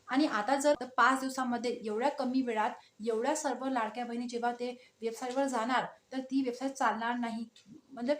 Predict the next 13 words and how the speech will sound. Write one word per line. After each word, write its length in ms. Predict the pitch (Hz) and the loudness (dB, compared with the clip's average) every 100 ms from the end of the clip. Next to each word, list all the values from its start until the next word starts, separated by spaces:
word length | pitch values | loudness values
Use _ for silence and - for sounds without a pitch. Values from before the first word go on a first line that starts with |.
| - | 0
हँग 260 | 262 285 | 0 2
तर 80 | 320 | 2
मारणारच 500 | 320 247 214 220 220 | 2 2 2 -4 -4
आहे. 180 | 214 196 196 - - | -6 -6 -10 -16 -18
आता 200 | - 294 294 233 | 0 2 2 0
हे 120 | 262 | 0
सर्व 320 | 277 277 269 | 4 4 4
प्रश्न 300 | 285 254 277 | 2 0 0
तुमच्या 260 | 269 269 285 | 0 2 2
मनात 180 | 262 262 - | 2 0 -4
येत 100 | 233 | -6
नसणार 320 | 226 214 220 190 | -6 -8 -8 -8
आहे, 200 | 180 | -10